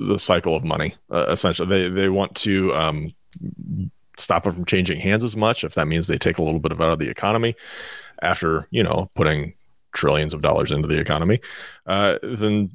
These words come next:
that's what they're going to try and do, because they, otherwise we're gonna continue to have inflation as, you know, money continues to be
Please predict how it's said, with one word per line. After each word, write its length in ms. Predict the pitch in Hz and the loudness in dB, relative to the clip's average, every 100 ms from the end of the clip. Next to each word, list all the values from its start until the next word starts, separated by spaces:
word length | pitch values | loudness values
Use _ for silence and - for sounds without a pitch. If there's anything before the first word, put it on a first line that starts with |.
| - | 0
that's 240 | 98 - | 0 2
what 80 | 107 | 2
they're 100 | 104 | 2
going 220 | 98 101 | 2 0
to 100 | - | -2
try 300 | - 98 98 | 2 2 2
and 340 | 104 98 98 87 | 0 0 0 0
do, 300 | 107 85 101 | 0 0 -4
because 320 | 95 85 85 | -4 -2 0
they, 300 | 90 90 90 95 101 | 2 2 -2 -4 -2
otherwise 480 | 113 123 101 92 98 | 2 2 2 0 -2
we're 100 | 98 | -2
gonna 220 | 95 92 | 0 0
continue 460 | - 98 101 90 92 | 0 0 2 0 2
to 100 | 98 | 2
have 200 | 87 85 | 0 0
inflation 680 | 85 85 117 113 - 87 95 | -6 2 4 4 2 -2 -2
as, 420 | 85 85 85 - | 2 2 2 -2
you 100 | - | -4
know, 100 | 90 | -6
money 480 | 87 85 87 90 90 - _ _ _ | -2 2 2 2 0 -6 _ _ _
continues 340 | - 87 87 80 | -8 -2 0 0
to 60 | |
be 120 | 90 | -2